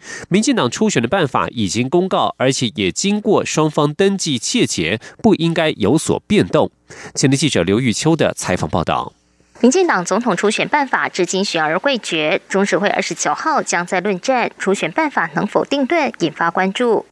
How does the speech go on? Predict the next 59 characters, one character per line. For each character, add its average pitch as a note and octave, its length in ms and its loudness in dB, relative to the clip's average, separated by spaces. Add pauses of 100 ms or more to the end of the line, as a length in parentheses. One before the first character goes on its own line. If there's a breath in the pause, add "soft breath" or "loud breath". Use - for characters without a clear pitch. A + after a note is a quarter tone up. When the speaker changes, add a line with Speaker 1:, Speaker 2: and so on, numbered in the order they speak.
(180)
Speaker 2:
不 E3 80 2
过， G#3 320 0
在 F#3 240 -2
中 F#3 180 -4
执 E3+ 120 -2
会 F3+ 180 -2
召 B3+ 160 -2
开 A#3 180 -4
前， E3 440 -2 (160 loud breath)
苏 - 180 0
系 G3+ 180 -2
的 E3 140 0
前 D#3+ 260 -4
中 G3 160 0
执 F3+ 260 -2
委 D3+ 280 0
蔡 - 180 -2
宪 G3+ 220 -2
浩 B3 240 -2
透 D4 220 -2
过 C4 200 0
登 G#3 240 -2
报 G#3+ 160 0
广 D#3 300 -4
告 C4+ 260 0
发 G3+ 200 -2
出 F#3+ 160 -4
给 C#3+ 160 -6
中 F3 180 -2
执 F3+ 140 -2
委 - 160 0
的 C3+ 80 -6
一 - 180 0
封 G3 220 0
信， A3+ 320 -2 (200 loud breath)
认 D#4+ 140 0
为 A3+ 140 0
不 D#4+ 160 -2
管 F3 160 0
初 G3+ 180 -2
选 E3 180 -4
结 F3 200 0
果 G3 220 0
为 E3 120 0
何， F3 420 0 (140 loud breath)
都 G#3 140 2
将 A3 180 0
造 D#4 160 0
成 F3+ 240 -2
党 E3+ 240 -2
内 F#3 140 0
的 E3 100 -2
不 D#3 160 -4
信 A#3 240 -2
任 C#4+ 320 0
甚 G3+ 220 0
至 D#3 120 -4
分 F#3+ 220 0
裂。 G#3+ 320 0